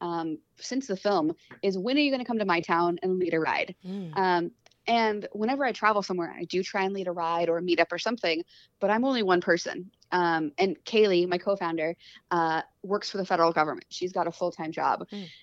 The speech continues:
Speaker 1: And so we realized that, like, what we're doing, there's nothing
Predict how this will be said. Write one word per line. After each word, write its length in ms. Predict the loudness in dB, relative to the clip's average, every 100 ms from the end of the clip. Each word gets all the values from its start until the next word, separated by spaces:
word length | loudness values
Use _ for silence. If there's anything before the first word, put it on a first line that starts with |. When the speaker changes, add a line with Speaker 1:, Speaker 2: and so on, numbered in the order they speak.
| -4
Speaker 1:
And 140 | -2
so 400 | 4 6 6 4 0
we 140 | 0
realized 520 | 2 4 6 4 2
that, 120 | -6
like, 240 | -6 -8 -10 _ _ _
what 220 | -6 -4 -4
we're 140 | -6
doing, 320 | -4 -2 -2
there's 260 | -4 -10 -8
nothing 560 | -8 -4 -4 -2 -6